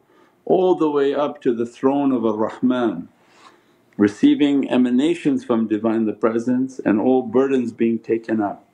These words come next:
So then imagine every maqam is a portal.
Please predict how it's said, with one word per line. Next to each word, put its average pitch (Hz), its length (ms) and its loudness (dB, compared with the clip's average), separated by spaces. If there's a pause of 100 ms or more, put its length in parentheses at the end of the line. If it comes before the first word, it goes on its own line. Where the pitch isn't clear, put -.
(1040)
So 101 120 4
then 127 140 8
imagine 131 440 4
every 147 300 0
maqam 131 800 -2
is 110 200 0
a 123 140 0
portal. - 640 -4